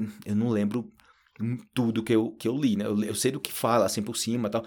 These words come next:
mas eu não lembro de todas as palavras que eu vi nessa leitura." Então, às vezes, você conhece uma palavra nova e pra você implementar essa palavra nova, demora um pouco. Você tem que, que se dar o trabalho de colocar essa palavra em prática, né? O vocabulário passivo e o vocabulário ativo.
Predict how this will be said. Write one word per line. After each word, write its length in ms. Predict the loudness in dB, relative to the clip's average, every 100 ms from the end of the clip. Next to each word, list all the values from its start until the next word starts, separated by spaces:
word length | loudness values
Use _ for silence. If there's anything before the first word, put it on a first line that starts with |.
| -8 _ _
mas 160 | -2 0
eu 80 | 2
não 80 | 4
lembro 240 | 4 2
de 120 | 0
todas 340 | -2 0 0 0
as 120 | -4
palavras 600 | -4 -2 -2 -4 -6 -8
que 140 | -6
eu 40 | -6
vi 380 | -6 -6 -6 -8 _ _ _
nessa 220 | -8 -4
leitura." 420 | -4 -6 -10 -12 -20 _ _ _ _ _ _
Então, 100 | -4
às 120 | 0
vezes, 180 | 2 2
você 60 | 0
conhece 260 | -2 -2
uma 80 | -2
palavra 320 | -2 -2 0
nova 380 | -2 2 4 4
e 40 | 2
pra 120 | 0
você 180 | 0 -2
implementar 500 | -2 0 -2 -2 -2
essa 160 | -2
palavra 320 | -2 -2 -2
nova, 400 | 0 0 0 -2 -4 _ _ _ _
demora 460 | -8 0 4 4 4
um 40 |
pouco. 380 | 2 -2 -4 -16 _ _ _
Você 140 | -10 -8
tem 100 | -2
que, 320 | 0 0 -4 _ _ _ _ -8
que 120 | -6
se 180 | -2 4
dar 120 | 4
o 60 |
trabalho 720 | 2 -8 -10 -4 -2 0 0 -2
de 120 | 0
colocar 320 | 2 2 2
essa 140 | -2
palavra 300 | -2 -2 -2
em 60 | -6
prática, 500 | -6 -8 -10 -16 -20 _ _ _ _ _ _
né? 200 | -8 -2
O 120 | 0 0
vocabulário 460 | -2 0 2 0
passivo 420 | -2 -4 -4 -6
e 40 | -6
o 20 |
vocabulário 420 | -4 -2 -2 0
ativo. 560 | -2 2 4 4 0